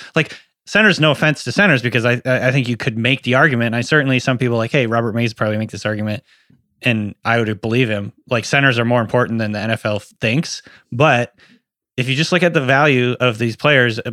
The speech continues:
by what they're making, why, what N F L teams are paying them, centers are not viewed nearly as highly as, as more, as, as important. And so teams are just gonna be like, "Hey, look,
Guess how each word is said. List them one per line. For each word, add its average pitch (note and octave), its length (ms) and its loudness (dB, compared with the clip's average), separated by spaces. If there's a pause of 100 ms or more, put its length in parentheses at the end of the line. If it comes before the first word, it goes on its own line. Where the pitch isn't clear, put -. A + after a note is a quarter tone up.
(120)
by A#2+ 140 0
what A#2+ 220 0
they're C3 140 0
making, B2 360 -2
why, A#2 260 -4
what C3 220 -2
N C3+ 100 2
F C3 100 0
L C3 100 0
teams B2 220 -2
are A#2+ 60 -2
paying A#2+ 260 -2
them, D#2+ 220 -10 (400)
centers C3+ 360 2
are A2+ 100 -2
not A2+ 280 0
viewed A2 480 -4 (140)
nearly B2+ 440 2
as A2 80 -4
highly G2+ 460 -2
as, G2 360 -4
as A2 160 -4
more, A#2 280 -2
as, A2+ 200 -2
as A#2 280 -2
important. C3 440 0 (180)
And - 100 -2
so D3 320 0 (160)
teams D3 240 0
are C#3+ 60 -2
just D3 180 0
gonna D3 160 0
be C3+ 140 0
like, B2 160 0
"Hey, C#3+ 100 -2
look, D3 240 -2